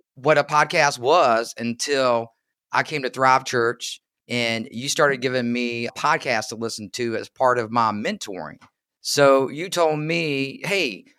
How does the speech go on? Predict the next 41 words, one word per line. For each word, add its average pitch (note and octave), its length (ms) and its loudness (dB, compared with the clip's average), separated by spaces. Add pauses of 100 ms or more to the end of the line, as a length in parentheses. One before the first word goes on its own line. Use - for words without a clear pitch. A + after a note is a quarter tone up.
(120)
I A2 80 -12
want C3 160 -4
you E3 60 -4
to D3 60 -6
listen D#3 300 0
to D#3 60 0
this D#3+ 200 -2
podcast." E3+ 840 0 (220)
I - 60 -4
don't B2+ 100 2
remember A#2 320 -2
which A#2+ 180 -2
one B2 120 0
it F#2 100 -2
was. A2 540 2 (420)
And C3 160 -2
I F#3 60 2
said, - 160 -8
"Yeah, - 180 2
no B3 180 0
problem." F#3 640 0 (240)
And C#3 240 0
I D#3 100 6
went E3+ 200 2
to D#3+ 80 0
go D3 340 4
Google, C3 520 0
"What C#3 460 2
is C3 360 0
a A2+ 240 2
podcast?" - 1160 -4
<laughs> - 60 -8 (1500)
So G3+ 220 4
I G#3 140 6
had A3+ 120 4
to G#3 120 4
Google G3 520 6
what D3+ 160 6
a G3 60 4
podcast G3+ 540 2
was. D#3 600 4